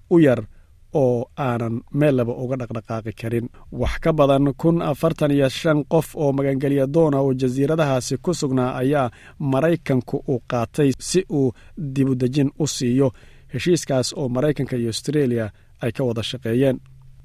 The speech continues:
Silveras oo isagoo haatan u ololeeya arrimaha xuquuqda aadanaha ee weliba dadkaasi uu ka yimid ee magangelya doonka ahaa,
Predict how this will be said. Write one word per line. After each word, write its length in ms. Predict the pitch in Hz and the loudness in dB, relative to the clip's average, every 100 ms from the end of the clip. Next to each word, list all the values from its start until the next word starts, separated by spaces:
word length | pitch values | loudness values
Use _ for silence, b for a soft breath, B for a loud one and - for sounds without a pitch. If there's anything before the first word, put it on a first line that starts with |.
| - | -14
Silveras 640 | - 170 165 214 185 - | -2 0 2 2 2 0
oo 220 | 190 160 | 0 2
isagoo 420 | 156 - 185 165 151 | 2 0 2 2 2
haatan 480 | 156 165 - 151 160 | 2 2 2 0 0
u 80 | |
ololeeya 520 | 175 151 139 135 151 147 | 2 2 2 2 2 2
arrimaha 640 | 131 127 143 147 131 123 117 | 0 -2 0 0 0 0 -2
xuquuqda 480 | - - 165 143 123 127 - | -4 -2 0 2 0 0 -4
aadanaha 460 | 127 123 151 151 135 | -4 -2 0 0 2
ee 160 | 123 | 2
weliba 320 | 123 147 160 143 | 2 2 0 0
dadkaasi 540 | 170 - 127 - 135 | -2 0 0 0 -2
uu 180 | 143 127 | -2 -2
ka 140 | - | 0
yimid 320 | 165 143 160 | 2 2 2
ee 220 | 131 131 120 b b b b - | 2 2 0 b b b b -8
magangelya 540 | 214 151 143 151 151 | -2 0 2 4 4
doonka 380 | 160 196 135 123 | 4 4 2 0
ahaa, 240 | 113 117 | -2 -4